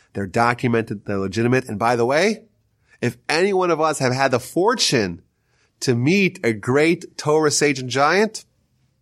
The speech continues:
it's not even a question that these people have this, this great connection. Again, important to acknowledge, it's not real prophecy.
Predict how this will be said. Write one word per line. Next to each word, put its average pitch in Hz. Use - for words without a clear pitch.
it's -
not 113
even 101
a 98
question 95
that 92
these 92
people 92
have 95
this, -
this 92
great 98
connection. 98
Again, 98
important 113
to 120
acknowledge, 107
it's -
not 104
real 117
prophecy. 139